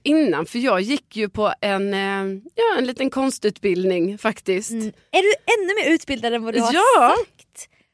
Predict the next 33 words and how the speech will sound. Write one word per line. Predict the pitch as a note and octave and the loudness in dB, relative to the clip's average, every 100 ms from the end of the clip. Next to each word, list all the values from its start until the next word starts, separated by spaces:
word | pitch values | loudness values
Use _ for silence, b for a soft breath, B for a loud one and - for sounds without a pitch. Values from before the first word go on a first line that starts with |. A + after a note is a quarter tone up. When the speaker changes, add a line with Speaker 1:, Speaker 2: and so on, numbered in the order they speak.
| _ | _
Speaker 1:
Ja, | B3+ | 0
men | C#4 | 2
jag | C#4 | 2
gick | E4 G4 A#3+ | 2 0 0
ju | A3 | 0
Speaker 2:
Nej. | A3 F#3+ | 0 -2
Speaker 1:
under | D4 B3+ A3+ A3 - | -2 -2 -2 -2 -2
en | B3 G#3+ | -4 -4
termin | - A3+ A#3 G3 G3+ | -6 -2 2 2 0
gick | A3 - | -6 -6
jag | G3+ F#3+ | -4 -2
ju | F#3 | -2
då, | F3+ E3+ E3 E3+ | -2 -2 -2 -2
detta | G#3 G#3+ | -6 -6
var | G#3+ | -6
ju | |
efter | G#3 G3+ - | -6 -10 -4
gymnasiet, | F#3+ F#3 E3 D#3 F3 F#3+ _ B3 | -2 -2 -4 -6 -8 -8 _ -10
Speaker 2:
Mm. | B3+ C4+ | -8 -6
Speaker 1:
du | F#3+ | -6
vet, | F3+ - _ | -8 -10 _
vad | - G3 | -8 -8
ska | - | -6
man | G3 F#3+ | -6 -2
göra | G3 F#3+ F3+ | 0 0 -2
i | F3+ | -4
livet | F#3 F3 E3+ - | -4 -4 -6 -8
och | |
sådär | F3+ F#3+ | -6 -4
va? | D#3+ F#3 | -4 -4
Speaker 2:
Eller | A3+ | -2
hur | A3+ A3 | -4 -4
va? | F#3+ | -6